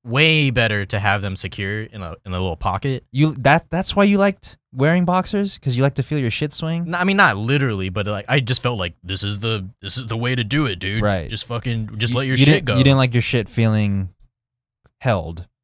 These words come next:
Speaker 1: Yeah, I, before. But I think it's, it's because I was comparing it to, like, like, underwear, like, briefs.
Speaker 2: Like, super tighty whities.
Speaker 1: Yeah, yeah, that's uncomfortable.
Speaker 2: Yeah, very uncomfortable.
Speaker 1: But compared to, like, boxer briefs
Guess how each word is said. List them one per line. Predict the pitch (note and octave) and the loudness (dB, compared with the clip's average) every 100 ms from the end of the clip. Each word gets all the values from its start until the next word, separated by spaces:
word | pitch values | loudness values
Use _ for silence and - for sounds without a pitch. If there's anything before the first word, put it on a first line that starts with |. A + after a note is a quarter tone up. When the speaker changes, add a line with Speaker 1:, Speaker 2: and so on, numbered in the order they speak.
| _ _ _ _ _ | _ _ _ _ _
Speaker 1:
Yeah, | B2+ A2 D#2+ - _ | 0 2 0 -6 _
I, | F#2 F#2 - | -12 -12 -6
before. | C3 - C3+ G2+ E2 - _ _ _ _ _ | -6 0 0 0 -4 -14 _ _ _ _ _
But | A2 A2 - _ | -4 -4 -6 _
I | - C3+ | -6 -4
think | D3 G3 | -2 -4
it's, | D#3 C3 - - | -4 -8 -10 -6
it's | B2 | -4
because | - A2+ A#2+ | -4 -2 2
I | A2+ | 2
was | G2+ | 0
comparing | G#2+ G2+ G2+ | 0 0 2
it | G2+ | 0
to, | - | -2
like, | F2 D#2 _ _ _ _ | -4 -6 _ _ _ _
like, | F#2+ E2 - | -12 -12 -8
underwear, | - A#2 B2 | -4 -2 0
like, | G#2 E2 | -2 -6
briefs. | F2+ F#2 G2 A2+ - - - | -8 -4 -4 -4 -8 -10 -12
Speaker 2:
Like, | - A2 | -4 -4
super | - - - D3 B2+ | -2 -4 0 2 2
tighty | - G#2 | 2 2
whities. | F#2+ E2+ D2+ | 2 0 0
Speaker 1:
Yeah, | A2+ G2+ | 2 2
yeah, | F#2+ F#2 E2 | 2 0 2
that's | A#2 C#3+ A#2 | 2 2 0
uncomfortable. | F#2 F#2+ F2+ E2+ - | -6 -6 -8 -8 -6
Speaker 2:
Yeah, | E2 E2 | -6 -6
very | G#2 A2 | -4 0
uncomfortable. | G2+ F#2 F2 - B2 | 0 -2 -6 -4 -2
Speaker 1:
But | A2+ G2 | -2 -4
compared | B2 C#3 E3 | 0 2 2
to, | |
like, | A#2+ E2+ E2 | 0 -4 -2
boxer | A2+ C#3+ - A2 | 0 0 0 -4
briefs | F2 F2 E2+ - | -4 -6 -8 -10